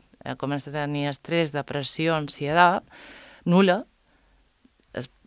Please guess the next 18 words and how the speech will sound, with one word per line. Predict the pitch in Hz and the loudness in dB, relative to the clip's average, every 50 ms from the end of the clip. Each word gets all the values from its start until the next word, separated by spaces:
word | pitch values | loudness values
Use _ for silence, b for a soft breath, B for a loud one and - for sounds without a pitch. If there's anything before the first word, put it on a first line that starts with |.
| _ _ - | _ _ -8
és | 143 143 - - | -8 -6 -6 -4
una | 170 175 175 170 | -4 -4 -4 -2
combinació | 165 - 160 156 156 151 147 135 - 175 175 165 | -2 -4 -4 -2 -2 -4 -4 -4 -4 -4 -4 -4
perfecta | - 160 147 - - - 170 175 170 - - 196 | -4 -6 -8 -8 -4 -2 -2 -2 -2 -4 -8 -6
per | 180 170 151 - | -4 -4 -6 -4
tenir | - 151 139 147 151 165 185 226 262 - - | -4 -4 -4 -4 -4 -6 -8 -10 -12 -14 -14
un | - 151 151 147 143 139 139 139 143 | -12 -10 -10 -10 -10 -8 -8 -8 -8
delicte | 147 135 135 131 - - | -6 -8 -8 -8 -8 -8
de | 156 151 | -8 -8
violència | 135 127 - - - - - | -8 -10 -10 -12 -12 -10 -10
de | 123 135 | -10 -10
gènere. | 139 135 135 - - - - - _ - | -12 -12 -12 -14 -16 -20 -20 -20 _ -6
I | 160 160 | -2 0
ara, | 147 143 160 185 180 | 0 2 2 0 0
pues, | - _ - 156 135 - - - _ - - | -2 _ -8 -8 -8 -8 -12 -16 _ -14 -14
la | 135 127 | -14 -6
feina | - 156 160 165 165 160 | -2 -2 0 0 -2 -4
policial | - 170 165 165 165 - - 196 196 196 202 226 240 | -4 -4 -4 -4 -4 -2 0 4 4 4 4 2 -2